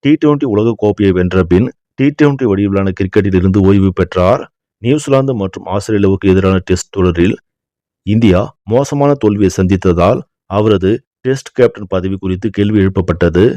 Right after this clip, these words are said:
ஆனால் ஐ சி சி சாம்பியன் டிராபியை வென்றதால் அதன் பின் கேப்டன் பதவி குறித்து பேசப்படாமல் இருந்தது. இந்த நிலையில் இங்கிலாந்துக்கு எதிரான டெஸ்ட் தொடருக்கான இந்திய அணியின் கேப்டனாக நீடிக்க வாய்ப்பில்லை என தகவல் வெளியானது. இந்த நிலையில் டெஸ்ட் போட்டிகளில் இருந்து ஓய்வு பெறுவதாக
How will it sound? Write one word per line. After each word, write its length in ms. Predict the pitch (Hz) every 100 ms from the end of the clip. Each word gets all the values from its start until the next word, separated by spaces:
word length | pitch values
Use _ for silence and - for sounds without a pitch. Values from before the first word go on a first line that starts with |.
| - _ _
ஆனால் 260 | 98 123 - -
ஐ 120 | 113
சி 180 | 131 135
சி 160 | 127 110
சாம்பியன் 460 | 104 104 104 104
டிராபியை 380 | 92 95 92 92
வென்றதால் 540 | 90 87 90 85 101 - - _ -
அதன் 280 | 101 113 98
பின் 180 | 95 120 _ _
கேப்டன் 340 | 123 135 139
பதவி 300 | 127 101 101
குறித்து 340 | 92 95 92 98
பேசப்படாமல் 680 | 101 101 101 98 98 101 92
இருந்தது. 380 | 90 87 82 87
இந்த 200 | 113 143
நிலையில் 320 | 147 117 123 -
இங்கிலாந்துக்கு 560 | 101 113 123 120 104 98
எதிரான 320 | 95 90 87 104 139 _ -
டெஸ்ட் 280 | 123 - 151
தொடருக்கான 540 | 117 98 95 95 90 95
இந்திய 300 | 85 110 113
அணியின் 240 | 98 98 90
கேப்டனாக 640 | 92 90 92 90 87 95 131 - _ -
நீடிக்க 360 | 120 147 143 107
வாய்ப்பில்லை 380 | 101 101 101 95
என 140 | 92
தகவல் 320 | 90 92 104 104
வெளியானது. 500 | 90 90 87 85 92 131 -
இந்த 220 | 107 131 143
நிலையில் 380 | 113 92 110 -
டெஸ்ட் 320 | - 131 - -
போட்டிகளில் 420 | 113 107 101 95
இருந்து 180 | 98 98
ஓய்வு 220 | 92 101 92
பெறுவதாக 640 | 95 90 87 87 82